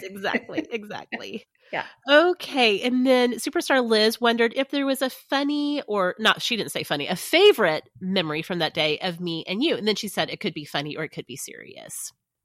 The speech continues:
Speaker 1: So,
Speaker 2: Uh,
Speaker 1: do you have a favorite?
Speaker 2: <laughs> I do.
Speaker 1: What?
Speaker 2: This is maybe only gonna be funny to me and you. <laughs>
Speaker 1: Okay.
Speaker 2: But you, I think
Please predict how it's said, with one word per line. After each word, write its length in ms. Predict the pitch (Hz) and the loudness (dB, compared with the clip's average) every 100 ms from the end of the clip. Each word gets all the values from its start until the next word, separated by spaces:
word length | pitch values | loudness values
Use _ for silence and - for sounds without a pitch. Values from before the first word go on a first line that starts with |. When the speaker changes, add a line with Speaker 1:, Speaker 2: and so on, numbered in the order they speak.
| _ - - _ _ | _ -20 -20 _ _
Speaker 1:
So, 200 | - - | -16 -12
Speaker 2:
Uh, 500 | - - 175 165 165 | -10 -10 -12 -14 -10
Speaker 1:
do 60 | 202 | -6
you 200 | 208 415 | -2 -2
have 200 | 403 269 | -2 -2
a 60 | |
favorite? 600 | 170 - 170 165 147 - - - | -4 -4 -4 -4 -6 -8 -14 -14
Speaker 2:
<laughs> 160 | - | 2
I 120 | 285 - - - - - _ _ 554 - 807 - _ _ _ _ - - - - _ _ _ - - - - 440 - 349 - | 2 2 -14 -20 -20 -20 _ _ -16 -16 -20 -20 _ _ _ _ -14 -14 -14 -20 _ _ _ -20 -20 -20 0 2 6 6 6
do. 100 | 294 | 2
Speaker 1:
What? 280 | 285 269 - - - - - - - | 2 0 -2 -16 -18 -14 -12 -12 -8
Speaker 2:
This 160 | 403 392 | -4 2
is 180 | 480 453 | 2 4
maybe 300 | 415 392 370 | 0 0 0
only 320 | - 220 262 | -2 0 0
gonna 140 | 262 240 | 2 0
be 140 | 247 | 0
funny 320 | 330 247 226 | -2 -2 -2
to 140 | 240 254 | -4 -4
me 180 | 247 254 | -2 -2
and 140 | 202 | -4
you. 240 | 196 214 262 | 0 2 0
<laughs> 40 | - - - - | -6 -18 2 4
Speaker 1:
Okay. 480 | 349 240 208 - - | 6 8 8 6 0
Speaker 2:
But 120 | 330 - - - - - 311 - | -4 -4 -10 -16 -12 -4 -4 0
you, 380 | 294 294 277 302 - - - - - - | -2 2 2 2 -4 -18 -18 -20 -20 -8
I 60 | 359 | -6
think 280 | - 440 427 | -2 -4 -4